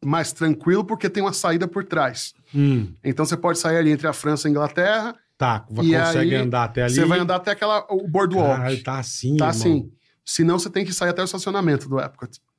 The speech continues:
Speaker 1: No Hollywood
Speaker 2: Tá,
Speaker 1: Studios
Speaker 2: que
Speaker 1: é o
Speaker 2: pariu.
Speaker 1: mais tranquilo, que é o menor. Então passou
Speaker 2: Tá.
Speaker 1: da catraca ali da, da, da, da,
Speaker 2: Já pode,
Speaker 1: da segurança,
Speaker 2: já pode pitar.
Speaker 1: já pode pitar. Agora o Magic Kingdom, cara, pra quem fuma é um desespero.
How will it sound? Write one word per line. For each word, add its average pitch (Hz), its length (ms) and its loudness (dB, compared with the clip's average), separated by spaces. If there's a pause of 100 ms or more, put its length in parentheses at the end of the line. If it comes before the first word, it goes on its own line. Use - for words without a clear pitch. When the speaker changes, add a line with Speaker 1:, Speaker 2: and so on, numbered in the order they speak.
(500)
Speaker 1:
No 202 760 4
Hollywood 170 420 2
Speaker 2:
Tá, - 60 -4
Speaker 1:
Studios 165 580 -4
Speaker 2:
que - 60 -18
Speaker 1:
é - 20 -14
o - 40 -14
Speaker 2:
pariu. 185 140 0
Speaker 1:
mais 214 240 -2
tranquilo, 233 300 -4
que - 100 -6
é - 20 -2
o 226 40 0
menor. 226 480 0 (580)
Então 165 140 -4
passou 190 380 0
Speaker 2:
Tá. 247 100 -2
Speaker 1:
da - 20 0
catraca 185 500 -2
ali 160 140 0
da, 151 140 0
da, 143 280 2
da, 143 200 -2
da, 135 300 0
Speaker 2:
Já 135 100 -2
pode, 117 100 -12
Speaker 1:
da 131 140 -2
segurança, 156 480 0
Speaker 2:
já 127 100 -4
pode 127 80 -6
pitar. 123 420 -12 (200)
Speaker 1:
já 151 180 0
pode 165 240 0
pitar. 180 460 -2 (340)
Agora 143 420 0
o 151 40 2
Magic 156 340 -2
Kingdom, 160 240 0
cara, 131 280 -2
pra 135 180 -6
quem 156 180 -4
fuma 151 340 -4
é 170 60 -2
um 185 80 -2
desespero. 175 720 -6